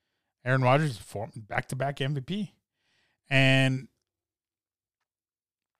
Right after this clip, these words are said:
that didn't happen this morning. We woke up, Aaron Rodgers signing a, a ridiculous deal. How the Packers are gonna do it, I have no idea. They have something in mind. I have no idea what's gonna <laughs> happen. I have no idea how they're gonna do it.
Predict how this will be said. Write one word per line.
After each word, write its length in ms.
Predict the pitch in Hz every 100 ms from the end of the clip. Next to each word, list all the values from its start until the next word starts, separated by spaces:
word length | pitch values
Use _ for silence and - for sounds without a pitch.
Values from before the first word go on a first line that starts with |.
| _ _ _ _ _ _ _ _ _ 139
that 220 | 147 180
didn't 180 | 180 151
happen 280 | 180 - 156
this 160 | 147
morning. 280 | 156 151 151
We 60 | 143
woke 260 | 156 -
up, 260 | 156 147 - _ _ _ _ _ _ _ _
Aaron 160 | 139 131
Rodgers 340 | 131 127 127 -
signing 340 | - 127 123 117
a, 80 | 107 -
a 80 | 131
ridiculous 540 | 123 117 151 - 113
deal. 280 | 113 107 104 _ _ _
How 160 | - 330
the 80 | 262
Packers 400 | - 190 202 175
are 20 |
gonna 160 | 175
do 120 | 170 170
it, 20 |
I 40 |
have 120 | 147
no 140 | 143 135
idea. 280 | 117 95 - _ _ _ _ _ _
They 100 | 190
have 180 | 226 185
something 260 | 190 180 175
in 80 |
mind. 360 | 165 165 165 165 _ _ _ _ _ _ 160
I 60 |
have 140 | 175 147
no 160 | 156
idea 200 | 156 156
what's 160 | 160 -
gonna 160 | 160
<laughs> 120 | 147 -
happen. 380 | - - 151 - - - -
I 80 | 160
have 120 | 165
no 120 | 156
idea 140 | 151 151
how 60 |
they're 80 | 147
gonna 180 | 139 131
do 160 | 147 151
it. 220 | 156